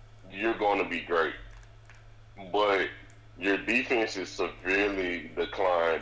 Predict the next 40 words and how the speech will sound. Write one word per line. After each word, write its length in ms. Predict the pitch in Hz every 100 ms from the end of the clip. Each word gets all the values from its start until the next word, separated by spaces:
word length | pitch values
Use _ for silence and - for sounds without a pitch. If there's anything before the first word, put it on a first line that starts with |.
| -
because 360 | - 98 82
you 80 | 87 -
got 260 | 92 90 87
rid 160 | 92
of 120 | 87 -
Bobby 300 | 90 90 90
Wagner. 560 | 85 85 85 80 78 - - - - - -
And, 640 | 104 117 113 104 95 92 - - -
like, 280 | 101 98 90 90
if 200 | 120 123
you 120 | 131
do 180 | 117 127
trade 380 | - 98 92 87
Jamal 440 | 90 87 87 85
Adams, 540 | 73 107 95 85 - - - - - - - -
then 420 | 98 98 92 90 80
you're 120 | 107
gonna 320 | 107 113 104
basically 540 | 95 101 113 - 92 92
be 200 | 98 95
in 80 | 87
the 100 | 85
same, 400 | 95 92 92 85 -
a 140 | 85 82
similar 400 | 104 101 98 95
situation 680 | 101 85 90 87 92 101
to 120 | 90 87
what 240 | 90 90
Deshaun 460 | 82 92 92 92 87
was 400 | 87 87 82 80 -
in 280 | 90 92 87
with 140 | 87
the 80 | -
Texans, 580 | - 104 104 85 82 -
to 60 | 82
where 380 | 82 82 78 - - - - - -
you 200 | 113 131
have 300 | 127 123 104
a 80 | 90
great 260 | 90 95